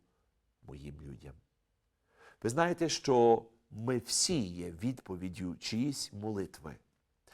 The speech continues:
Хтось десь молиться: «Боже, пошли когось. Боже, допоможи нам в чомусь». І Бог дивиться,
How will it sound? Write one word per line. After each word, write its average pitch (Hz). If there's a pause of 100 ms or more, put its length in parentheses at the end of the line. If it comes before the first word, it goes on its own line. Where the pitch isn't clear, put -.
(180)
Хтось - (340)
десь 104 (360)
молиться: 110 (500)
«Боже, 101 (1120)
пошли 226
когось. - (720)
Боже, 131 (340)
допоможи 220
нам 185 (240)
в -
чомусь». 175 (800)
І 113
Бог 175
дивиться, 160